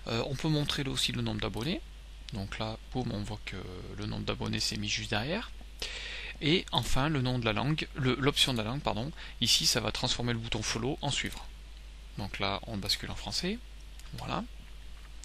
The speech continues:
Ensuite, on nous propose le code. Donc là, on sélectionne tout le code, on fait un contrôle C ou, euh,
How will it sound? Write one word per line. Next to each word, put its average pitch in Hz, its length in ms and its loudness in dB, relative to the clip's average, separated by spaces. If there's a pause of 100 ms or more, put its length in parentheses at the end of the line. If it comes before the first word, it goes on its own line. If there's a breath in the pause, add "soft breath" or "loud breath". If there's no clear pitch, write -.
(420 loud breath)
Ensuite, 165 400 4
on 151 60 6
nous 143 100 6
propose 165 400 2
le 156 80 2
code. 123 240 2 (540 loud breath)
Donc 131 220 4
là, 180 320 4
on 143 120 2
sélectionne 127 440 4
tout 110 80 0
le 113 60 -2
code, 180 360 0 (160)
on 170 80 2
fait - 160 2
un 135 60 0
contrôle 123 380 -2
C 123 380 2 (160)
ou, 127 240 2
euh, 98 180 2